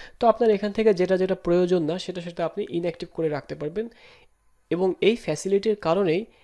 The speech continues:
Astra এত বেশি জনপ্রিয় এবং, আহ, একটা লাইট ওয়েট থিম এবং খুব দ্রুত যে কোনো ব্রাউজার এবং যে কোনো ওয়েবসাইটের তুলনায় খুব দ্রুত লোড হয়। এখন আমরা,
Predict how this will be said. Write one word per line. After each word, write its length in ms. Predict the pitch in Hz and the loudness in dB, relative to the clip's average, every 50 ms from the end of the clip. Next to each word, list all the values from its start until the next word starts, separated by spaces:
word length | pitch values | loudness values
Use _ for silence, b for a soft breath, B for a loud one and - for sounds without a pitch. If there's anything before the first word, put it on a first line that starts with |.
| b b b | b b b
Astra 600 | - 160 160 - - - - 160 151 180 214 247 247 _ _ - | -6 -6 -6 -6 -8 -8 -4 -4 -4 -4 -4 -8 -16 _ _ -10
এত 180 | 170 156 - 165 | -8 -6 -4 -4
বেশি 260 | 151 151 143 - 208 | -4 -4 -4 -4 -4
জনপ্রিয় 520 | 175 180 170 170 180 180 - 165 151 160 208 226 - b b b b b | -2 -2 -2 -2 -2 -4 -4 -4 -4 -4 -4 -6 -10 b b b b b
এবং, 380 | - 165 165 160 160 196 226 - - - | -4 -2 0 0 0 0 -2 -6 -12 -10
আহ, 100 | - 147 - - | -8 -8 -6 -6
একটা 160 | 160 - 170 | -6 -4 -4
লাইট 380 | 147 139 139 143 156 170 - 160 | -4 -2 -2 -2 -4 -4 -4 -6
ওয়েট 400 | 151 147 151 151 151 147 - - - | -6 -2 0 0 -2 -2 -6 -16 -14
থিম 320 | - - 190 175 147 - - - | -8 -4 -4 -4 -4 -6 -12 -12
এবং 180 | 151 143 151 143 - | -8 -6 -6 -6 -6
খুব 200 | - 208 180 151 | -8 -10 -8 -6
দ্রুত 300 | 143 143 143 143 - 220 285 294 B B B B B B B B B - | -4 -4 -4 -2 0 -2 -2 -2 B B B B B B B B B -10
যে 180 | 147 135 147 147 | -6 -2 -2 -2
কোনো 200 | - 202 220 208 | -2 0 -2 -2
ব্রাউজার 540 | 156 - 156 143 147 160 170 170 165 147 | -2 -2 -2 -2 0 0 -2 -2 -2 -2
এবং 240 | 165 165 165 180 165 | -2 -2 -4 -4 -6
যে 120 | 139 151 147 | -4 -6 -6
কোনো 200 | - 196 202 170 | -4 -2 0 0
ওয়েবসাইটের 440 | 147 143 139 - - 170 - 190 180 - | 0 0 0 -4 -6 -8 -8 -8 -10 -8
তুলনায় 300 | - 165 165 170 202 214 | -6 -4 -4 -4 -4 -6
খুব 240 | 202 - - 170 151 | -8 -12 -14 -14 -14
দ্রুত 300 | 143 - 156 160 160 196 | -10 -8 -6 -4 -2 0
লোড 360 | 175 151 143 143 143 139 131 | 0 0 2 0 0 -2 -4
হয়। 240 | - - - - - _ _ _ _ _ - _ _ _ _ _ b b b b b b b b b b b b b b b b b - | -8 -12 -12 -12 -12 _ _ _ _ _ -20 _ _ _ _ _ b b b b b b b b b b b b b b b b b -6
এখন 240 | - 160 - 254 247 | -6 -4 -2 -2 -2
আমরা, 300 | 226 180 147 160 220 | -2 -2 -2 -4 -4